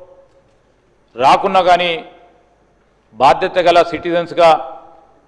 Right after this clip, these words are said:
ఈరోజు అటు బీజేపీ కానీ, ఇటు ఎంఐఎం కానీ, అటు సిపిఐకి సంబంధించిన గౌరవ శాసనసభ్యులు అందరూ ఉన్నారు అధ్యక్ష. మనం ఏ ప్రస్తావన చేసినా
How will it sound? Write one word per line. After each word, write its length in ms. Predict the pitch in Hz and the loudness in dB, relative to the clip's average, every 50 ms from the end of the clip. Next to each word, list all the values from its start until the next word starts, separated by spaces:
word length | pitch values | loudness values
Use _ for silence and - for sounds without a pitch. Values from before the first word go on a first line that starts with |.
| - 135 | -6 -2
ఈరోజు 180 | 143 165 165 160 156 | 0 2 2 2 2
అటు 120 | 143 139 120 131 | 0 -2 -8 -8
బీజేపీ 400 | 151 160 147 175 170 170 175 165 165 | -8 -6 -6 -6 -8 -6 -6 -2 -2
కానీ, 180 | 165 160 165 165 - - - _ _ _ _ _ _ _ _ _ _ - 131 | -2 -2 -2 -6 -14 -18 -20 _ _ _ _ _ _ _ _ _ _ -12 -10
ఇటు 140 | 135 131 156 143 143 | -4 -2 0 0 0
ఎంఐఎం 320 | 151 165 165 170 175 170 160 160 | 2 2 2 2 2 0 0 2
కానీ, 180 | 165 170 170 170 165 - - - - - _ _ - - | 2 2 2 -2 -8 -10 -18 -20 -20 -20 _ _ -12 -12
అటు 140 | 123 - 135 - | -12 -12 -12 -14
సిపిఐకి 480 | - 165 170 165 180 175 175 175 175 - - | -12 -14 -12 -8 -4 -4 -4 -4 -4 -6 -8
సంబంధించిన 440 | 156 151 156 156 151 139 135 156 151 127 | -6 -6 -6 -8 -10 -12 -10 -10 -6 -2
గౌరవ 220 | 135 139 143 147 131 - | -2 -2 -2 -2 -4 -4
శాసనసభ్యులు 640 | - 135 135 - 147 139 123 - 131 117 120 117 117 113 | -2 -4 -4 -4 -8 -16 -14 -14 -16 -14 -12 -10 -10 -10
అందరూ 180 | 117 123 113 113 117 | -10 -12 -14 -12 -12
ఉన్నారు 180 | 117 110 101 95 | -12 -12 -12 -14
అధ్యక్ష. 220 | - 87 _ _ _ _ _ _ _ _ _ _ _ _ _ _ _ _ _ _ _ _ _ _ _ _ _ - - | -20 -20 _ _ _ _ _ _ _ _ _ _ _ _ _ _ _ _ _ _ _ _ _ _ _ _ _ -6 -4
మనం 140 | 160 170 170 170 180 | -4 -2 -2 -2 -4
ఏ 20 | 202 - | -2 0
ప్రస్తావన 400 | 180 170 - - 202 202 214 214 208 190 | -2 -2 0 2 2 2 2 2 0 -2
చేసినా 240 | 190 180 - 180 | -2 -4 -4 -4